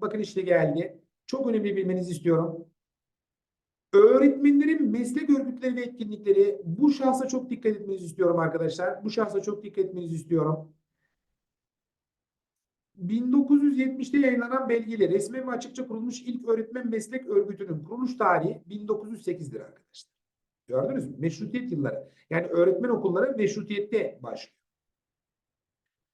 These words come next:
Darül Fünun ve Darül Muallim'in mezunları Encümeni Muallimun adında örgüt kurmuşlar. Encümeni Danış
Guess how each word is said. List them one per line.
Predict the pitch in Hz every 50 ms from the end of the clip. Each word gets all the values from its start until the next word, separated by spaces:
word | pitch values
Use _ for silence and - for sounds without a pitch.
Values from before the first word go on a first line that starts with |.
| _
Darül | 185 175 185 202 240 285 277 262 -
Fünun | - 262 285 285 269 247 254 254 247 170 170
ve | 190 190 190
Darül | 190 190 208 240 254 240 226
Muallim'in | 214 214 220 220 226 233 233 220 196 202 - - - - _ _ _ _ _ _ -
mezunları | 151 185 214 233 226 226 233 220 226 233 277 277 - -
Encümeni | 196 208 214 214 208 220 233 233 247 254 262
Muallimun | 233 220 208 208 214 214 247 247 269 277 262
adında | 202 190 185 190 190 196 247 254 247 208
örgüt | 196 175 160 170 160 -
kurmuşlar. | - 120 107 107 - - - - _ _ _ _ _ _ _ _ _ _ _ _ -
Encümeni | 196 240 262 262 254 285 285 294 311 302 - -
Danış | 254 262 269 285 302 285 - - - - -